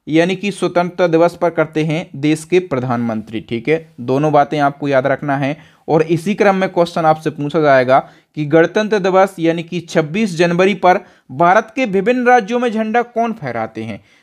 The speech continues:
अब भारत के विभिन्न राज्यों में इसी प्रकार से सिस्टम चलता है, ठीक है। गणतंत्र दिवस पर फहराएंगे कौन? राज्यपाल, ठीक है। यानी कि छब्बीस जनवरी पर फहराएंगे राज्यपाल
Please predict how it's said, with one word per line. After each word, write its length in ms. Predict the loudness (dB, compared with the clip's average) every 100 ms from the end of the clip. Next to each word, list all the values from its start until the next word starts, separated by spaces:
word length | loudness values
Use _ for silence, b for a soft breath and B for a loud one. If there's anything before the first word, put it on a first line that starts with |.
| b
अब 140 | -2
भारत 300 | 2 0 0 -2
के 80 |
विभिन्न 360 | -2 -2 -4 -2
राज्यों 340 | 0 0 -4
में 240 | -6 -8 -8
इसी 220 | -10 -6 -8
प्रकार 380 | -6 0 0
से 120 | 0 -4
सिस्टम 380 | -4 -6 -8
चलता 340 | -6 -8 -8 -10
है, 180 | -10 -12
ठीक 180 | -8 -4
है। 120 | -6 b b b -4
गणतंत्र 460 | 0 0 0 -2
दिवस 220 | 0 -2
पर 160 | -2 -6
फहराएंगे 540 | -2 -2 2 2 0
कौन? 300 | -2 -2 -4 -8 -8
राज्यपाल, 580 | -2 0 -2 -8 -6 -6
ठीक 280 | -6 -4
है। 160 | -2 -2
यानी 220 | -4 -4 -2
कि 120 | -6
छब्बीस 460 | -4 -4 2 0
जनवरी 320 | 2 0 0 0
पर 180 | 0 -2 b b b _
फहराएंगे 400 | 0 4 4 2
राज्यपाल 600 | 2 2 2 0 2 2